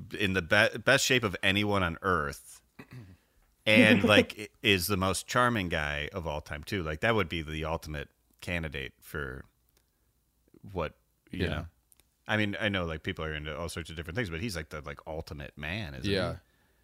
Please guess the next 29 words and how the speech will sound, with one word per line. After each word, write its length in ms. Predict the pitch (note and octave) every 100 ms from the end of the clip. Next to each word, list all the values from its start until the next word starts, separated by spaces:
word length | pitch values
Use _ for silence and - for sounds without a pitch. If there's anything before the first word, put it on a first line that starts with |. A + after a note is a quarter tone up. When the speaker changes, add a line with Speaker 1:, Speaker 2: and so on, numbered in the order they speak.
| _ -
Speaker 2:
Could 120 | G#2+
you 40 | A2+
imagine 180 | A2+
if, 60 | G2+
like, 120 | F2
Jim 200 | - F2+
Carrey 320 | - E2 E2
was 140 | F#2+ G2
The 60 |
Bachelor? 500 | G2 G2+ - G#2 G2+ G2 E3
Speaker 1:
<laughs> 140 | C#3
No, 280 | A#2+ G#2 G2+ G2+
that 260 | F#2+ G#2
I 120 | G2 G2+
would 200 | G2 F2
not 220 | F2+ E2+
Speaker 2:
That 100 | A#2
would 100 | B2+
be 40 | C3
Speaker 1:
wish 60 |
Speaker 2:
the 60 | B2+
one 180 | G#2+ G#2
time 180 | G#2+ G#2
Speaker 1:
He 40 |
Speaker 2:
someone 240 | - C#3 -
Speaker 1:
seems 180 | F#3+
Speaker 2:
could 120 | G3 F3
Speaker 1:
like 80 |
he, 80 | C#3+